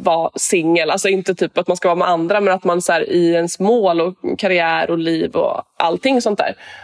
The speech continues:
att man liksom inte tappar bort sig själv. <laughs> För det är så himla lätt i en relation.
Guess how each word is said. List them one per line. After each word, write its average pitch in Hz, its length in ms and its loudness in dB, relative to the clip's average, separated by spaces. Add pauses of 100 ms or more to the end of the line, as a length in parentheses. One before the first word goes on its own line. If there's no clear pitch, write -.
(100)
att 190 180 0
man 170 120 2
liksom 180 220 0
inte 180 160 -2
tappar 170 200 -2
bort - 340 -6 (120)
sig 175 240 -2
själv. - 460 -2
<laughs> - 920 -4
För 285 120 -2
det 262 80 2
är 262 40 0
så 269 120 0
himla 202 460 2
lätt 277 320 -2
i 320 40 2
en 302 60 4
relation. 247 440 0